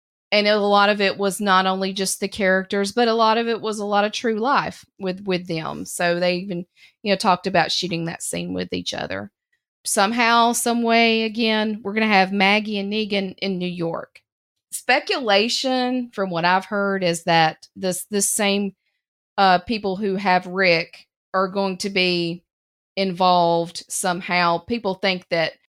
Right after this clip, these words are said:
at this point, at the end of the series, Negan has a wife and a baby on the way, and then Maggie has her son.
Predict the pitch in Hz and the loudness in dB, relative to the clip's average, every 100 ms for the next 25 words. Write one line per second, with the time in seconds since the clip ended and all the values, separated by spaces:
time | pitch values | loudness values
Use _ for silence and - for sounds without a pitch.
0 | - 190 269 285 - 294 262 254 233 240 | -6 2 2 0 -2 0 2 2 2 0
1 | 226 214 - 208 196 202 214 233 233 220 | -2 -4 -2 0 0 0 0 2 2 2
2 | 202 185 190 196 196 202 190 175 185 190 | 2 0 2 4 4 2 -2 2 4 4
3 | 185 170 165 165 160 160 - 170 170 175 | 2 0 0 0 2 0 -2 -4 0 2
4 | 180 190 170 175 165 - 175 - 165 156 | 2 0 -4 -4 -4 -2 -4 -4 -8 -10